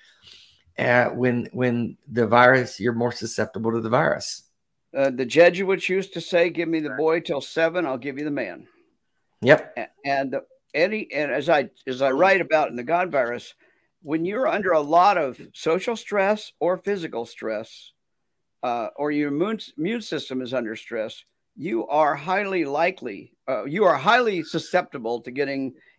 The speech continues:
Speaker 2: infected with religious viruses.
Speaker 1: Mm-hmm.
Speaker 2: So when s-, or somebody dies in your family,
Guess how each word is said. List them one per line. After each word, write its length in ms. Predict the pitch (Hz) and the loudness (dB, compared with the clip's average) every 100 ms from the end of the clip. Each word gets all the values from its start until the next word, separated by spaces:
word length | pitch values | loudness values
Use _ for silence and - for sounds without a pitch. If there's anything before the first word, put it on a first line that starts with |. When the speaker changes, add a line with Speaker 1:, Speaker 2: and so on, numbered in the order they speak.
| 135 | -12
Speaker 2:
infected 440 | 131 143 139 139 | -2 -2 -2 -8
with 200 | 127 131 | -10 -8
religious 400 | 127 139 117 110 | -8 -6 -6 -8
viruses. 600 | 113 110 104 - - - _ _ - - _ | -6 -6 -8 -14 -18 -20 _ _ -20 -20 _
Speaker 1:
Mm-hmm. 220 | 104 110 | -8 -6
Speaker 2:
So 200 | 104 170 | 0 0
when 140 | 160 156 | 2 0
s-, 200 | 156 - | -4 -10
or 160 | 147 147 - | -8 -8 -8
somebody 460 | - 262 247 185 | -4 0 2 0
dies 480 | 117 165 147 117 110 | 2 2 4 0 -4
in 80 | 127 | -8
your 120 | 117 | -8
family, 520 | 110 127 123 110 76 | -6 -6 -6 -8 -12